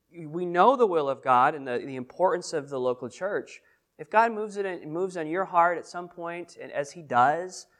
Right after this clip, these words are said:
that it's time for you to move or, and to, to, uh, to, to go somewhere else, maybe for an opportunity or this or that, one of the main,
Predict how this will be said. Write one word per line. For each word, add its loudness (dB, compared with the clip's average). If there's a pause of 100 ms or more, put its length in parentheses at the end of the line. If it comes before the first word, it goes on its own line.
(140)
that 0
it's -6
time -2
for -2
you -4
to -6
move -2
or, -2
and -6
to, -8 (260)
to, -4 (300)
uh, -8 (100)
to, -6
to -10
go 6
somewhere 0
else, 2
maybe -10
for -14
an -6
opportunity -4
or -4
this -8
or -8
that, 2 (280)
one -6
of -8
the -2
main, -4